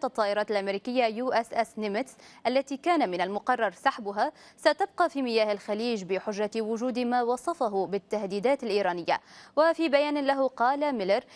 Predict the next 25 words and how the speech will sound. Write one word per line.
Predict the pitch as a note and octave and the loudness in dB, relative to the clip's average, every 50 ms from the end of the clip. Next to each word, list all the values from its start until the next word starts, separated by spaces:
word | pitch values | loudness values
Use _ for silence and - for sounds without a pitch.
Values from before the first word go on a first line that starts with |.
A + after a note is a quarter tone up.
| - - - | -20 -12 -4
إنه | A#3+ C4 B3+ B3 A#3+ - E4+ | -2 0 2 2 2 2 2
أمر | F4 E4+ B3 F#3 F3 | 2 2 2 2 0
حاملة | - - F#3 F#3 G3 G3+ G3 - | -2 -2 -6 -4 -2 -2 0 -2
الطائرات | G3+ F#3+ - A3 G3+ G3+ G#3 G#3 G#3+ B3 D4 - G#3+ | -2 -4 -2 0 0 0 2 2 2 0 0 0 -4
بوقف | F#3+ F3 - E3+ F3+ - - A3 | -4 -2 -2 -2 -4 -4 -4 -2
إعادة | G3 G#3 G3+ A3+ A#3+ A#3+ A3+ - | 0 0 0 0 0 -2 -2 -2
الانتشار، | A#3 G#3+ A3+ A#3 A3+ A#3+ - - D4+ D4 A#3 F3 - - - - - - - | -4 -4 -4 -4 -4 -6 -4 -2 0 2 2 2 0 -4 -14 -18 -16 -4 2
وأشار | G#3+ A3 A#3 A#3 - D#4 C#4+ C4 | 2 2 2 2 0 0 0 2
إلى | G3+ D#3 F#3 F#3 F3 | 2 0 0 0 0
أنها | G3 G#3 G#3 G3+ G3+ | 0 0 -2 -4 -4
ستبقى | G3 - G#3+ G3 - A3 A#3 - - - D#4+ E4 | -2 -2 -4 -2 0 0 -2 -2 -2 -2 -2 -2
في | D#4 - C4+ | -2 -2 -4
منطقة | G3 E3 D#3 D3+ - G#3 - A3 G3 G#3 G3+ | -4 -4 -6 -6 -6 -6 -6 -4 -2 0 0
عمليات | F#3+ G3 G3+ G3+ G3+ G#3 A3 A3 A3+ | -2 -2 -4 -6 -4 -4 -4 -4 -6
القيادة | G3+ - - G#3 G3+ A3 G#3 G#3 - A3+ | -8 -6 -4 -2 -2 0 -2 -2 -2 -2
المركزية | G#3+ G3 G3 G3+ - - A3+ G#3 - A3+ A3+ A3 G#3 - | -4 -2 -2 -2 -2 -2 -6 -4 -4 -2 -2 -2 -2 0
الأمريكية، | G3+ F#3+ F#3 F#3 F#3+ F#3+ F#3+ - B3+ A3+ G#3+ - - _ - - - - - - | -2 -2 -2 -2 -4 -4 -2 -4 -2 0 0 -2 -2 _ -20 -20 -20 -20 -6 0
مشددا | C4+ D4 - E4+ D#4+ G#3 A3 F3+ G#3 A#3+ D4+ F4 | 0 0 2 2 0 0 0 0 0 0 2 2
على | E4 D#4+ D4 C#4 | 2 2 2 2
وجوب | C4 B3+ B3+ A#3 C4 C#4 B3 G3+ | 2 0 0 -2 -2 -2 0 2
ألا | A3+ G#3+ A3 A3+ A3 G#3+ | 2 2 2 2 0 -2
يشكك | G3+ G3 F#3+ - C#4 - - B3 - - | -2 -2 -4 -6 -8 -4 -4 -4 -2 0
أحد | G3+ E3+ - G3+ - - G#3 F#3+ G#3+ C#4 | -2 0 0 -2 -2 -4 -4 -2 -2 -2
في | D#4 - C4+ B3 | -2 0 0 0
عزيمة | A#3+ A#3+ A#3+ G3 A3+ D4 D#4 D#4 | 2 0 -2 -2 -2 0 0 0